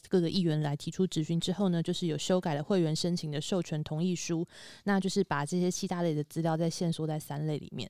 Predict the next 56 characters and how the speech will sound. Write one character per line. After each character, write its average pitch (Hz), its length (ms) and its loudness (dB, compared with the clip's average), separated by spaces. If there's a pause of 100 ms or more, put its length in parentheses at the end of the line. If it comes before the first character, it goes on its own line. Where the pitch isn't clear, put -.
(100)
那 175 240 0
虽 254 160 0
然 254 100 4
就 247 100 0
是 233 200 -2
申 220 200 2
请 170 220 2
台 156 160 -2
北 147 140 2
通 170 400 0
的 151 180 0
这 175 160 -4
个 143 260 0
会 180 300 2
员 151 160 2
或 170 100 0
是 175 120 -2
市 208 200 2
民 151 200 -2
可 165 160 -4
以 156 200 -2
看 - 160 -4
得 160 80 -2
到 160 140 0
这 160 80 -2
个 156 100 0
新 180 220 2
的 156 140 2
申 165 180 -2
请 - 160 -8
书， 165 180 -6 (280)
但 226 100 -2
是 196 80 0
很 160 100 0
多， 180 240 2 (140)
呃， 160 380 2
去 208 280 2 (120)
图 190 100 2
书 240 100 2
馆 180 200 2
啦， 156 100 2
或 165 80 0
者 180 60 2
去 196 160 2
其 - 120 -2
他 175 160 0
的 175 80 2
场 151 240 -4
馆， 143 160 -2
这 175 120 -2
还 147 100 -4
是 165 80 0
使 151 140 -4
用 156 160 0
旧 170 200 6
版， - 240 -6